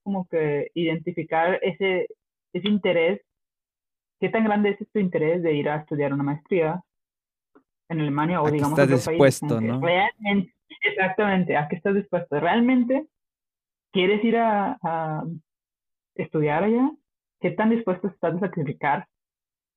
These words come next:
Speaker 1: este,
Speaker 2: Tiempo.
Speaker 1: o aventarte, como que sea la, la aventura? Porque, pues, es
Speaker 2: Familia,
Speaker 1: tiempo y
Speaker 2: aventura,
Speaker 1: dinero y
Speaker 2: todo.
Speaker 1: Exactamente.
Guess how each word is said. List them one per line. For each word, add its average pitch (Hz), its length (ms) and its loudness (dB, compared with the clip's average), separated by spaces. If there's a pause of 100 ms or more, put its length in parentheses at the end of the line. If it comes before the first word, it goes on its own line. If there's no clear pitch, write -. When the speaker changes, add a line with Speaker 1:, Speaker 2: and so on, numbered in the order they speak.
Speaker 1:
este, 139 800 -4 (840)
Speaker 2:
Tiempo. 127 440 0
Speaker 1:
o 120 160 6
aventarte, 110 520 0
como 147 160 -2
que 165 80 -8 (160)
sea 156 140 2
la, 160 120 2
la 208 280 2
aventura? 196 640 0 (140)
Porque, 110 140 -2
pues, 127 120 2
es 123 80 4
Speaker 2:
Familia, 123 220 2
Speaker 1:
tiempo - 180 0
y 208 40 4
Speaker 2:
aventura, 160 180 4 (120)
Speaker 1:
dinero 185 60 2
y 143 240 0 (280)
Speaker 2:
todo. 113 400 0 (100)
Speaker 1:
Exactamente. 185 840 0